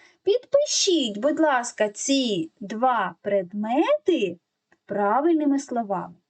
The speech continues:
Нижче у тоненькому рядочку під малюночком цибулі напишіть її назву. «цибуля». А під малюночком цукерки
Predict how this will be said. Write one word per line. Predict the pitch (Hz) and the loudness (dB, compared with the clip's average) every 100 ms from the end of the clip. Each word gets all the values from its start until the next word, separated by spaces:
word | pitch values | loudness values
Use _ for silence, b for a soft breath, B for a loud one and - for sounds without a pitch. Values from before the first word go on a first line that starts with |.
| _ B B B | _ B B B
Нижче | 254 311 277 - - | 0 2 2 0 -2
у | 226 262 | -2 0
тоненькому | 262 262 262 240 208 208 214 220 | 0 2 0 0 -4 -4 -4 0
рядочку | 247 254 339 587 - 269 | 0 2 2 2 0 -4
під | 247 370 349 | 0 0 2
малюночком | 311 311 294 294 254 - 240 220 | 2 2 2 2 0 -4 -6 -6
цибулі | - 233 202 294 523 381 - | -4 -4 0 2 2 0 -2
напишіть | 247 320 554 - 440 - - 277 427 539 _ | 0 0 0 -2 0 0 2 2 2 -2 _
її | 220 202 220 202 220 254 269 | -16 -10 -10 -10 -8 -8 -2
назву. | 240 196 180 170 185 | 0 0 -2 -8 -18
«цибуля». | - - 392 311 240 226 196 202 339 - _ _ _ _ _ _ _ _ B B B | -18 0 0 2 -4 -4 -2 0 -2 -4 _ _ _ _ _ _ _ _ B B B
А | 247 240 | -2 -2
під | - 285 | 0 0
малюночком | 240 240 247 233 208 - 220 220 | 2 0 0 -2 -4 -8 -10 -10
цукерки | - 269 427 605 605 - 220 | -10 -8 0 0 0 -8 -8